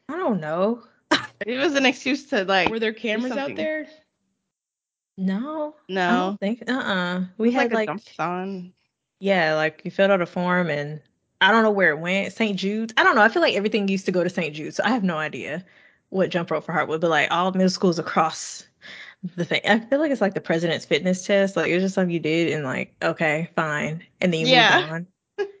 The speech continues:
Speaker 1: But we be out there having contests, who could jump the
Speaker 2: Mm-hmm.
Speaker 1: longest and all that stuff, so.
Speaker 2: And the salami game.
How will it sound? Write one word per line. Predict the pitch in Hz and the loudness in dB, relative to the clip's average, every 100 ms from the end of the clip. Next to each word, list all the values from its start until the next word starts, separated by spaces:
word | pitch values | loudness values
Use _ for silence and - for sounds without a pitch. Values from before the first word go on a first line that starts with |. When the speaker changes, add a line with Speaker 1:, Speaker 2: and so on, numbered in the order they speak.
| _ - - | _ -20 -2
Speaker 1:
But | 190 | 4
we | 196 247 | 6 8
be | 214 | 6
out | 175 185 | 6 4
there | 190 175 | 4 4
having | 185 170 151 | 4 0 -2
contests, | - 165 160 160 156 - - _ _ 180 | -6 -6 -4 -6 -6 -10 -20 _ _ -6
who | 196 | -4
could | 196 | -2
jump | 180 180 247 | 0 0 0
the | |
Speaker 2:
Mm-hmm. | 214 | 0
Speaker 1:
longest | 214 175 175 165 180 - | 2 2 2 2 0 -4
and | 156 | -8
all | 147 160 | -6 -4
that | 156 | -4
stuff, | - - - 190 | -4 -10 -12 -12
so. | - 143 139 123 | -16 -12 -10 -4
Speaker 2:
And | 233 233 | -2 2
the | 220 | 2
salami | 196 - 208 190 202 | 0 -2 0 0 0
game. | 208 208 208 202 214 | -2 -4 -4 -6 -8